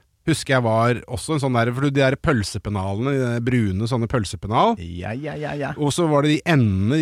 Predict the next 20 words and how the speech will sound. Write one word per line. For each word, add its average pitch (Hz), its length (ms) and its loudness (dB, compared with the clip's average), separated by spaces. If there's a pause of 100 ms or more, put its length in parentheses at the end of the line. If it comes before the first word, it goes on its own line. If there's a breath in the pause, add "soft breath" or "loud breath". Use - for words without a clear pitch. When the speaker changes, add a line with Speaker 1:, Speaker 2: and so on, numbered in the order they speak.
Speaker 1:
de 156 60 2
runde 113 260 4
endene, 127 400 2
det 160 140 2
var 120 120 2
jo 131 100 2
sånn 127 280 2
som 139 120 0
lagd 113 600 2
for 113 220 2
å 120 500 2
tegne 107 320 0
logoer 104 380 0
på. 190 340 2
Speaker 2:
Ja. 107 120 -2
Speaker 1:
Og 123 60 0
der 139 200 2
husker 160 200 -2
jeg 131 80 2
at 131 100 -4